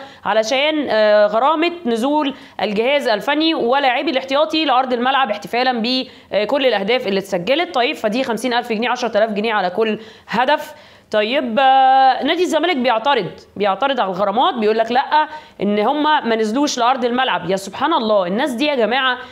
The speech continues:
يعني اللي بيعترض ده، يعني انت ازاي كده؟ يعني حضرتك في فيديوز، في ماتش متسجل يا باشا وموجود، حتى لو انت يعني عملت مونتاج وشلت ال-، يعني شلت اللي انت عايز تشيله من ال-، من الماتش. طب ما هو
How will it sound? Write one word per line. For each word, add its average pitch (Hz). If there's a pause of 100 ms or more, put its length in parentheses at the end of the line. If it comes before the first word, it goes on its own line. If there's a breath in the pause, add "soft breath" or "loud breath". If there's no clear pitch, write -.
(260 loud breath)
يعني 220
اللي 240
بيعترض 254
ده، 277 (100)
يعني 214
انت 262
ازاي 269 (140)
كده؟ 254 (120)
يعني 233
حضرتك 359
في 349
فيديوز، 277
في 330
ماتش 349
متسجل 269
يا 208
باشا 262
وموجود، 202 (280 loud breath)
حتى 330
لو 269
انت 339 (220)
يعني 233
عملت 285
مونتاج 277
وشلت 277
ال-، 214 (300 loud breath)
يعني 202
شلت 320
اللي 339
انت 359
عايز 339
تشيله 262
من 220
ال-، 226
من 226
الماتش. 226
طب 202
ما 214
هو 349